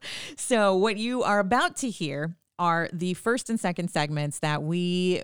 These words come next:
played on the radio for you this morning. It would have been Monday, December seventh, twenty twenty, Couples Therapy. Good Monday morning. Here we are, of course, with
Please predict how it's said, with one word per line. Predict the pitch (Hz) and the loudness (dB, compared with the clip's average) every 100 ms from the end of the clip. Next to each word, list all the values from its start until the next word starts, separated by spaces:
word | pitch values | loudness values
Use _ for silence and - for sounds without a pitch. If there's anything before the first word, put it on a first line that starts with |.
| - 160 | -6 -6
played | 196 190 190 | 0 2 2
on | |
the | 196 | 2
radio | 180 156 151 147 | 2 0 0 -2
for | 147 156 151 | -2 -2 -2
you | 151 | -2
this | 156 - | -6 -4
morning. | 156 147 143 151 | -2 -2 -2 -4
It | - | -4
would | 156 160 | -4 -4
have | 147 143 | -4 -4
been | 151 151 156 | -4 -4 -2
Monday, | 165 170 220 226 220 214 214 - | -2 0 2 2 2 2 0 -2
December | 160 156 175 180 180 175 | -4 -4 -2 2 2 0
seventh, | - - 156 151 147 | -4 -4 -2 -4 -6
twenty | - 190 262 | -4 0 0
twenty, | 277 180 156 151 151 - - _ _ _ | -2 -4 -6 -6 -10 -14 -20 _ _ _
Couples | - 185 160 180 - | -6 -2 -2 -4 -2
Therapy. | 165 120 - | -2 0 4
Good | 214 208 202 | 6 6 2
Monday | 190 190 190 190 185 | 4 4 6 6 6
morning. | 180 170 180 214 302 | 6 4 4 2 2
Here | 277 | 2
we | 175 170 | 2 4
are, | 160 | 4
of | 160 | 2
course, | 170 165 | 0 0
with | 170 165 | 0 -2